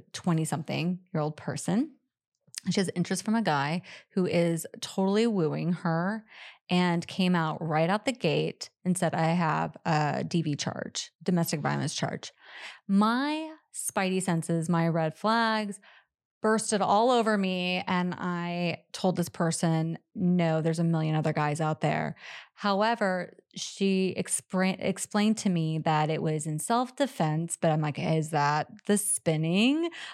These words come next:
of, you know, he's trying to get ahead, ahead of the narrative?" Um,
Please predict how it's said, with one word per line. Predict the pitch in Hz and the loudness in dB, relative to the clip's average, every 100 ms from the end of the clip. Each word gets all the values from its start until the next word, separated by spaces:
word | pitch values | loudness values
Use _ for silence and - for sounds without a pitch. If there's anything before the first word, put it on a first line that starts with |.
| - | -2
of, | 196 190 190 180 - | 2 2 2 -2 -6
you | 202 196 | 2 4
know, | 170 160 | 4 2
he's | 175 175 | 0 0
trying | 180 175 | 0 2
to | 175 | 2
get | 170 | 2
ahead, | 170 165 170 - | 2 2 2 0
ahead | 156 180 165 | -2 0 0
of | - 165 | 0 -2
the | 165 | -2
narrative?" | 156 156 165 190 196 202 - - - - | -2 -2 0 2 2 -2 -6 -14 -14 -4
Um, | 196 185 175 170 170 170 | 0 0 0 -2 -4 -6